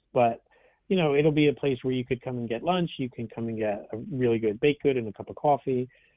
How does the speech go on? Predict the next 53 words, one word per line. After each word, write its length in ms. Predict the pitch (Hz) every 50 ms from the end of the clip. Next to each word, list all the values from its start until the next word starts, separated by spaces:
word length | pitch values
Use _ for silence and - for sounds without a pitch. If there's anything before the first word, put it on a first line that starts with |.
| _ _ _ _ _
Um, 360 | - 113 107 107 107 107 113 -
if 140 | 147 117 - -
you're 120 | 123 123
heading 260 | 120 151 156 143 143
down 260 | 131 131 123 123 117 -
five 220 | - 131 127 120 -
thirty-nine 460 | - 127 120 120 120 120 120 120 117
on 120 | 117 113 110
your 100 | 107 107
way 100 | 110 107
down 260 | 104 107 104 101 101 - -
to 140 | 110 107 110
L 140 | 117 107 107
B 220 | 110 101 110 127
I 220 | 131 127 127 123
or 120 | 117 110 104
down 240 | 101 110 104 98 - _
to 60 | 104
the 80 | - 101 - -
shore, 360 | 165 160 151 147 143 139 - - _ _ _ _ _ _
you 140 | - 120 107
could 180 | - 110 - -
pick 220 | - 113 - -
up 140 | 107 98 - -
maybe 300 | 113 104 95 95 95 95
a 20 |
bucket 300 | 92 95 95 - - 90
of 100 | 87 -
chicken 420 | - 156 143 - 143 131 127 127 117
or 100 | 98 90 -
some 120 | 95 92 -
sandwiches 520 | - 143 139 139 135 131 123 - 127 120 107
and 140 | 101 95 -
salads, 480 | - 143 135 131 127 123 123 123 120 120 - _
that 180 | 127 117 - -
kind 140 | 127 120
of 100 | 113 107
thing, 340 | - 120 117 117 117 113 104 - _ _ _ _ _
all 160 | - 127 123
made 240 | 120 120 113 113 104 - -
fresh. 260 | 127 120 120 120 - - - - - _ _ _ _ _ _ _ _ -
Um, 460 | - 117 110 107 107 107 110 117 - - -
you 120 | - 143
know, 120 | 143 147 -
I 180 | - 156 170
have, 220 | 185 190 202 190 170 - _ - 165 180 - _ _ _ _ - - _
my 200 | 190 160 160 156
whole 240 | - 202 220 214 202
life 240 | 185 160 135 123 -
has 140 | - 123 120
been 160 | 117 135 127
dedicated 540 | 120 139 139 139 123 - 127 120 113 110 104 -
to 80 | - 101